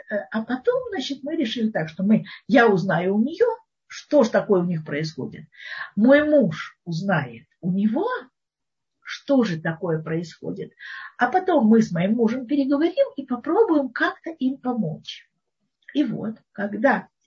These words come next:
я уже не помню, э, к-, э, в чем она назвала мне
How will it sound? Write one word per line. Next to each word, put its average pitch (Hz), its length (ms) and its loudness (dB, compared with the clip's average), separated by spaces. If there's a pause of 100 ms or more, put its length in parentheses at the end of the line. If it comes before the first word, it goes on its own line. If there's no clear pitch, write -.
я 381 80 -6
уже 233 80 -6
не 220 120 -2
помню, 208 420 -2 (480)
э, 180 400 2
к-, - 140 -4
э, 202 200 0
в - 80 -14
чем 247 220 0
она 170 280 0
назвала 175 520 -4
мне 202 320 -2